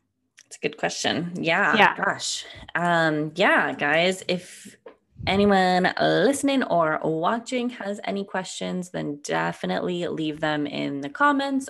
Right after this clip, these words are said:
Speaker 1: or let us know. You can hit us up. Um,
Speaker 2: We are not hard to find.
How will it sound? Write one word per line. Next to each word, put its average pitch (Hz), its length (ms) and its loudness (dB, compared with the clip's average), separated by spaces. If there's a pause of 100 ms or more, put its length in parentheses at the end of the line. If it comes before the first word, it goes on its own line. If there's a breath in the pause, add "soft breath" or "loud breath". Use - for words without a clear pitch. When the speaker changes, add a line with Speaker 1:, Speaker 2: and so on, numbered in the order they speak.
Speaker 1:
or 156 60 -4
let 151 180 0
us - 160 -12
know. 220 320 2
You - 140 -8
can - 140 -12
hit 165 160 -6
us 160 200 -8
up. 202 360 0 (520 soft breath)
Um, 147 640 -4 (260)
Speaker 2:
We 233 140 6
are 220 80 6
not 214 180 6
hard 214 180 2
to 208 60 0
find. 196 420 2